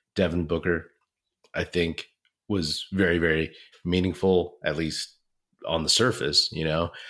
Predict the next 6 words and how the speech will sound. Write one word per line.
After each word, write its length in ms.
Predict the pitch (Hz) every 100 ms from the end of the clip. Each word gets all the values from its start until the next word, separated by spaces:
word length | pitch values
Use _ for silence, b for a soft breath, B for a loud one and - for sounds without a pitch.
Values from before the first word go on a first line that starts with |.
| B B 85
But 420 | 80 87 82 82
no 100 | 104
matter 220 | 107 101
what 160 | 98 85
happens, 520 | 90 92 90 87 - -
this 520 | 85 87 - -